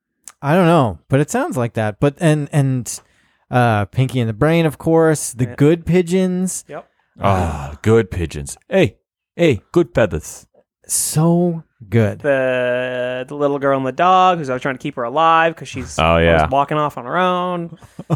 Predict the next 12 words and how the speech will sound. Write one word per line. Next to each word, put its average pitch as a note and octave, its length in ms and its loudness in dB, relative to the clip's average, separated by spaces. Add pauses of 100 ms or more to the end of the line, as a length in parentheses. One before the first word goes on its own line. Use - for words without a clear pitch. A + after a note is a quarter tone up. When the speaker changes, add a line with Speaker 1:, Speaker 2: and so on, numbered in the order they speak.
(120)
Speaker 2:
Animaniacs A3+ 720 0
was E3+ 160 -4
really E3+ 200 2
good. F3+ 320 2
They D3+ 180 2
were D3 480 2 (520)
very G3 260 2
ahead G#3+ 160 2
of G3 80 2
their F3 140 2
time. F3 380 0 (240)
Speaker 3:
Yeah. F2+ 240 2